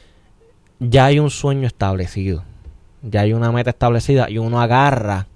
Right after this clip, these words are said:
la identidad del Señor, si es un ministerio, y se hace parte del sueño. Es sencillo, si vamos a hablar de ministerio, es sencillo. Mateo veintiocho habla claro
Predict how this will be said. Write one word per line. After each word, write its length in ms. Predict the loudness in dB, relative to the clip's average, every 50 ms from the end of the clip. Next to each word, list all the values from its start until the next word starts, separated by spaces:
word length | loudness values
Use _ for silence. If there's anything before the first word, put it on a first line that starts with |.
| _ _ _ _ _ _ _ _
la 140 | -6 -2 0
identidad 420 | 0 0 0 -2 -2 0 0 0 0
del 180 | 0 -2 0
Señor, 280 | 0 -2 -2 0 -2 -2
si 100 | -2 -2
es 60 | -2
un 100 | -2 -2
ministerio, 540 | -2 -2 -2 0 0 0 0 0 -2 -4 -6 -10 -18 -20 -20 -20 _ _ _
y 120 | -12 -8 -4
se 100 | -2 0
hace 220 | 0 0 0 0
parte 280 | 0 0 0 0 0 0
del 140 | 0 0 0
sueño. 460 | -2 0 0 0 0 -2 -4 -6 -10 _ _ _ _ _ _ _ _ _ _ _ _ _ _ _ _ _ _ _ _ _ -6
Es 160 | -6 -4 -2
sencillo, 520 | -2 -2 -2 0 2 2 2 4 2 2 2
si 160 | 0 0 0
vamos 240 | 0 0 0 0 0
a 40 |
hablar 180 | 2 2 0 0
de 80 | 0 0
ministerio, 640 | 0 0 -2 -2 0 2 2 2 2 0 -2 -4 -8 -12 _ _ _ _ _ _ _ _ _ _
es 160 | -10 -8 -4
sencillo. 520 | -4 -4 -2 0 0 2 2 2 0 -4 -8 _ _ -12
Mateo 340 | -8 -6 -2 0 0 2 2
veintiocho 460 | 0 0 -2 -2 -2 -2 -2 -4 -4
habla 160 | -4 -6 -6
claro 280 | -8 -8 -10 -12 -14